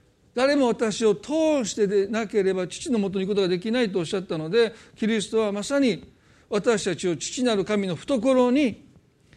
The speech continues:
連れていくためにこの地に来てくださって、どうしても神に受け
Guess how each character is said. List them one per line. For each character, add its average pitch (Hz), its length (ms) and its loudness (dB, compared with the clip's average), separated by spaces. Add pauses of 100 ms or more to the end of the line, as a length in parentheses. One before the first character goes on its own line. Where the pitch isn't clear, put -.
(440)
連 208 100 6
れ 196 60 8
て 190 100 2
い 175 40 4
く 170 80 -2
た 175 120 -2
め 170 100 -2
に 170 80 -2
こ 185 120 -8
の 175 100 -2
地 175 100 -6
に 147 80 -2
来 123 40 -10
て 160 100 -6
く 127 60 -10
だ 151 80 -10
さ 143 120 -14
っ 131 40 -14
て、 190 300 -4 (2500)
ど 262 540 2
う 277 40 0
し - 160 -6
て 285 100 -2
も 269 200 2
神 262 280 2
に 214 120 4
受 185 100 -2
け 226 60 0